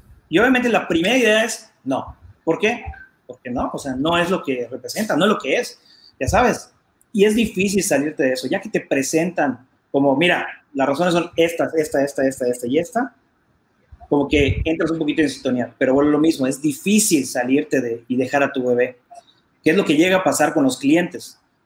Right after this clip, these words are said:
Los clientes, tú llegas, me imagino, con tu brief completo, llegas ya con la presentación y le dices, "Mira, es que vamos a hacer esto", y tú todo emocionado, transmitiendo esa emoción al cliente, el cliente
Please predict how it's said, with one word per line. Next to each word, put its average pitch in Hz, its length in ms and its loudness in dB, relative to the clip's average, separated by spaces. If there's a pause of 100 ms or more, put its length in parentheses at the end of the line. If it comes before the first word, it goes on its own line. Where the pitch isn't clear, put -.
(200)
Los 120 140 -6
clientes, 156 340 0
tú 165 100 4
llegas, 175 400 2
me 151 60 0
imagino, 151 500 0
con 123 160 -6
tu 120 80 -16
brief - 440 0 (120)
completo, 143 640 -4 (440)
llegas 156 320 2
ya 156 180 2
con 143 140 2
la 131 120 0
presentación 131 760 -2
y - 40 0
le 131 40 4
dices, 131 440 0 (300)
"Mira, 160 460 2
es 151 120 -2
que 160 100 4
vamos 160 180 0
a 139 40 -8
hacer 165 200 0
esto", 185 280 0
y 160 80 2
tú - 80 -16
todo 202 120 2
emocionado, 160 760 0
transmitiendo 147 520 0
esa 190 140 -2
emoción 156 380 0
al 165 80 -2
cliente, 160 460 -2
el - 100 -2
cliente 170 440 0